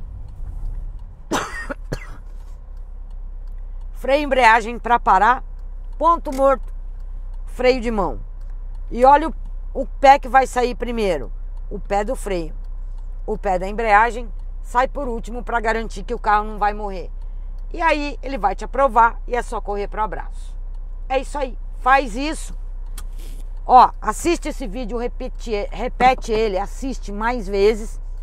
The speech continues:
Tudo que você fizer aqui é o que vai cair na prova que você vai fazer em qualquer lugar do Brasil,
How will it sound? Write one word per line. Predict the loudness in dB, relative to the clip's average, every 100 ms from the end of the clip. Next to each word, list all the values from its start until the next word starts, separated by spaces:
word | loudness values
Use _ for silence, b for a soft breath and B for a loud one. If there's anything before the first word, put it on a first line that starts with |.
| -8 -8 -8 -8 -8 -8 -6 0
Tudo | 2 2 0
que | -2
você | 0 0 0 -2
fizer | -4 -4 0 0
aqui | -2 -6 -6 -6 -6 -6 -6 -2
é | -2
o |
que | -2
vai | 4 4 4
cair | 2 0 0
na | -2
prova | -2 0 0 -2 -6 -8 -8 -6
que | -4
você | -4 -4
vai | -4
fazer | -4 -4 -4
em |
qualquer | -4 -4 -2 0 0
lugar | 4 6 6
do | 4
Brasil, | 2 2 0 -6